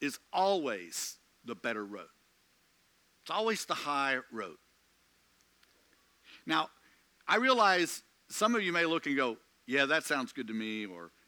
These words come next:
"The other one sounds good to me." It's really not about what sounds good to you. It's about kinda how you tend to operate. That's, it's an honesty thing. And then the third one is investor. You feel better when you're engaging in a way,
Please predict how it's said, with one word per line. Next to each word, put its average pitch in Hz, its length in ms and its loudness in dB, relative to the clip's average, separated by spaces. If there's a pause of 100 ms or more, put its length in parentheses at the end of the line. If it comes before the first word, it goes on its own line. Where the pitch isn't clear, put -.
(100)
"The 123 100 0
other 139 100 2
one 131 140 -4
sounds 117 260 -4
good 107 140 -8
to 104 40 -10
me." 92 80 -12 (280)
It's - 120 -14
really 262 140 0
not 277 160 4
about 202 180 4
what 185 160 -4
sounds 202 440 2
good 139 180 -4
to 120 60 -8
you. 101 160 -6
It's - 120 -18
about 202 360 2
kinda 214 200 -2
how 196 360 -2
you 185 240 -6
tend 175 480 -6
to 160 160 -8
operate. 107 520 -6 (200)
That's, - 280 -6 (320)
it's - 140 -8
an 240 80 2
honesty 220 420 -2
thing. - 240 -16 (320)
And 196 140 0
then 240 100 4
the 233 120 2
third 247 280 6
one 208 160 2
is 175 280 2
investor. 143 640 -2 (1080)
You 175 540 4
feel 202 180 4
better 254 400 6
when 208 180 4
you're 180 160 0
engaging 196 1000 -2
in 160 120 0
a 156 40 -2
way, 156 440 2